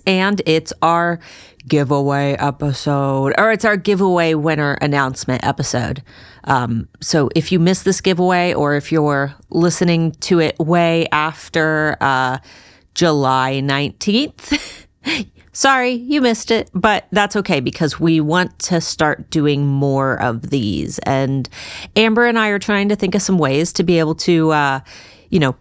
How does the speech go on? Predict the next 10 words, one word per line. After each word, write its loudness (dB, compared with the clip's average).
raise 2
the 0
funds 0
to 0
do 2
these 0
more 2
frequently 0
because -2
they 0